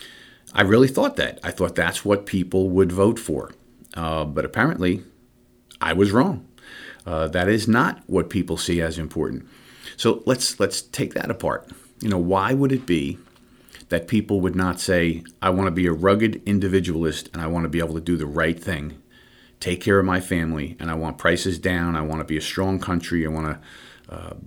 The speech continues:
be solid," and, and why, why would people not choose traditional America? Have we, have we now tipped the balance where people had so much handed to them from government largesse, uh, that,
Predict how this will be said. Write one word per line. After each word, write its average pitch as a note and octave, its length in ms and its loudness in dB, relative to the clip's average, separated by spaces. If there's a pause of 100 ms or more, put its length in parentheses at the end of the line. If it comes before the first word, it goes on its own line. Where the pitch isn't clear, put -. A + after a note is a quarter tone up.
(540)
be F#2+ 120 -2
solid," F#2 580 2
and, D#2+ 260 -4
and D2 160 -8
why, A2+ 200 0
why A#2 300 2
would C3 220 2
people A2+ 240 2
not G2 260 2
choose F#2+ 380 0
traditional E2+ 760 -2
America? G#2+ 460 -2 (1300)
Have F#2+ 180 0
we, G#2 220 4 (120)
have G2+ 220 0
we G#2 100 4
now G#2+ 480 2 (360)
tipped - 300 -6
the A2 80 2
balance G#2+ 540 2
where F2 100 0
people G2 360 -2
had F2 200 -4
so G2+ 160 0
much F#2+ 220 0
handed A2 540 0
to E2+ 180 0
them D2 340 -6 (300)
from F2+ 300 -2
government G2 420 2
largesse, E2+ 840 0 (680)
uh, D#2+ 540 -4
that, F#2 340 -2